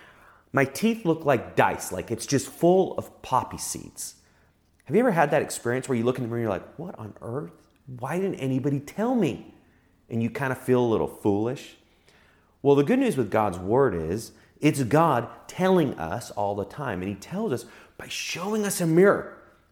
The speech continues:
of who we are. It's who we are, the things that we need to change and work on. And then the mirror also shows who we can become, and also our identity of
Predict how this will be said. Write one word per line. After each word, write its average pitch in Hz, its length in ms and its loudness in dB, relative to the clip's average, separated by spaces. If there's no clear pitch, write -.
of - 140 -6
who 135 160 2
we 147 200 0
are. 196 220 -6
It's - 160 -4
who 170 100 4
we 165 140 6
are, 147 160 8
the 139 60 -2
things 139 320 0
that 131 160 2
we 117 80 2
need 123 220 0
to 107 100 -4
change 165 520 -2
and 85 160 -4
work 131 220 4
on. 214 240 -2
And 165 160 0
then 254 220 2
the 170 100 6
mirror 262 260 6
also 175 240 2
shows 160 240 0
who 226 200 2
we 185 220 4
can 156 280 0
become, 117 680 -4
and 135 120 -2
also 180 300 0
our 151 100 4
identity 151 460 4
of 127 100 4